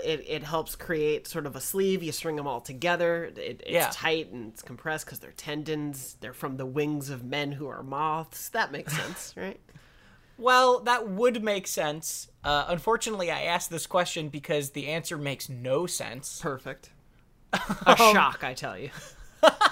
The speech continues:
Speaker 2: Hapzax and Elec both got this right in the comments at youtube dot com slash ternology.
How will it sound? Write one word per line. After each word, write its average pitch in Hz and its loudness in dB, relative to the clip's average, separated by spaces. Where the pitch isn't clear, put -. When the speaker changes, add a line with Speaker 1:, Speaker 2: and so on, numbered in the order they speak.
Speaker 2:
Hapzax 202 6
and 156 -2
Elec 190 2
both 156 0
got 156 0
this 147 -4
right 156 2
in 143 -8
the 131 -8
comments 131 -4
at 120 -10
youtube 123 -12
dot 117 -4
com 123 -8
slash - -12
ternology. 175 2